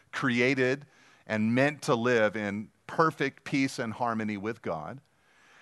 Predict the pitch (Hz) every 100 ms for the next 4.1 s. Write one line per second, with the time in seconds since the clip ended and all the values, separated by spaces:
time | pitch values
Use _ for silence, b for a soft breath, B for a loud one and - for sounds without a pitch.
0 | b 156 180 175 185 233 - 175 180 156
1 | 151 - 226 - - 139 147 139 - 170
2 | 214 185 131 143 139 147 180 240 185 131
3 | 135 165 202 190 180 160 - 185 247 170
4 | 98